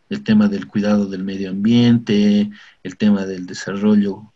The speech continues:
eh, de la creación de valor compartido entre empresas y, su, y, y so-, y la sociedad. Entonces,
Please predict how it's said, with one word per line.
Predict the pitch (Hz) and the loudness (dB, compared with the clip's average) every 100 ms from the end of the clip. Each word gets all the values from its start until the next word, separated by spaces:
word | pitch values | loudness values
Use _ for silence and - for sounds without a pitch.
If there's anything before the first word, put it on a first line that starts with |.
| _ | _
eh, | 92 92 90 | -18 -16 -16
de | 92 | -16
la | 92 95 | -16 -18
creación | - 98 92 104 | -12 -10 -4 -2
de | 101 | 0
valor | 98 98 98 | -2 -4 -6
compartido | - 95 101 - 98 92 - - 107 | -8 -12 0 0 0 -4 0 2 2
entre | 101 - 92 | 0 -2 -8
empresas | 98 - 110 104 101 - | -6 -2 0 0 -4 -10
y, | - | -12
su, | 104 - | -14 -16
y, | - 95 _ | -20 -20 _
y | - | -20
so-, | - 101 | -14 -14
y | - | -12
la | 95 | -12
sociedad. | - - - 95 107 117 117 - - - - _ _ | -12 -16 -10 -4 -2 0 -2 -8 -20 -20 -20 _ _
Entonces, | 104 - - | -12 -12 -14